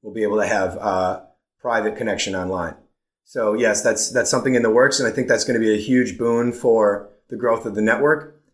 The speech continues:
and to make it more accessible. Um, and Sentinel's gotten really good feedback in the past and, and has really good, uh, reviews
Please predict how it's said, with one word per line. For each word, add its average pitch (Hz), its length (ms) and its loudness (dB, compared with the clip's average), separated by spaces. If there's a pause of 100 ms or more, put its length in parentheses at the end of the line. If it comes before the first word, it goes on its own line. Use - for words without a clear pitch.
and 113 160 -6
to 117 60 -2
make 113 180 0
it 113 80 -2
more 110 200 2
accessible. 98 720 -2 (300)
Um, 107 380 -2
and 120 420 0 (320)
Sentinel's 170 440 -2
gotten 147 200 4
really 135 180 4
good 131 200 0
feedback 131 360 2
in 131 80 0
the 110 80 -2
past 123 380 -2
and, 123 120 -2
and 110 180 -4
has 123 260 2
really 123 180 2
good, 117 220 2
uh, 107 160 0
reviews 117 720 2